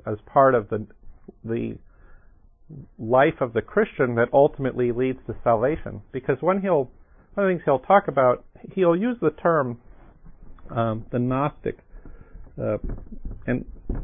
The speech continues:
okay, that sounds like, well, so is he interested in Gnostics up here? Well, the term gnosis is just the Greek word for knowledge. And so the, um, the Gnostic teachers were teaching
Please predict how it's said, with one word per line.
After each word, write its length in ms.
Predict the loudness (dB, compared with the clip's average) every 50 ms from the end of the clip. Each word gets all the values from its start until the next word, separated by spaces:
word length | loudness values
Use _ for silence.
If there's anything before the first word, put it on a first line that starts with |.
| -6 -4
okay, 140 | -2 -2 0
that 220 | 2 2 0 0 0
sounds 260 | 0 0 0 0 0
like, 200 | -2 -2 -2 0
well, 200 | 0 0 0 0 0
so 160 | 0 2 2
is 80 | 0 -2 -4
he 120 | -4 -4
interested 420 | -4 -6 -8 -12 -10 -8 -6 -6 -4
in 220 | -6 -6 -8 -12 -12 -10
Gnostics 540 | -6 -4 -2 -4 -4 -4 -6 -10 -8 -8
up 80 | -8 -6 -4
here? 140 | -2 -2 0
Well, 320 | 2 2 4 2 2 -2 -6 _ _ -20 -20 _ _ _ _ _ _ _ _
the 60 | -6
term 440 | -6 0 2 2 2 2 2 -2 2
gnosis 360 | 4 6 6 6 4 0 -2 0 -2
is 80 | -2 -2 -4
just 160 | -6 -4 -4
the 60 | -6
Greek 300 | -4 -2 -2 -4 -4 -2
word 300 | 0 4 4 4 4 2 -2 -4
for 220 | -2 0 0 0 0
knowledge. 600 | 0 2 4 6 6 6 6 4 2 -4 -8 -12 -20 -20 _ _ _ _ _ _ _ _ -20 -20 -20 -20 _ _ _ -2
And 160 | -2 -2 0 0 2
so 160 | 4 4 4
the, 300 | 4 2 0 -2 -2 -4 -8 -12 -16 -20 -20 _ _ -12 -8
um, 360 | -8 -6 -6 -6 -8 -10 -14 -18 _ _ _ -6
the 80 | -4
Gnostic 720 | -4 -2 0 2 4 4 4 2 0 -2 -6 -6 -6 -6 -6
teachers 400 | -6 -6 -2 0 0 0 2 2
were 140 | 0 -2 -2
teaching 600 | -2 -4 -8 -8 -8 -6 -6 -6 -6 -6 -6 -8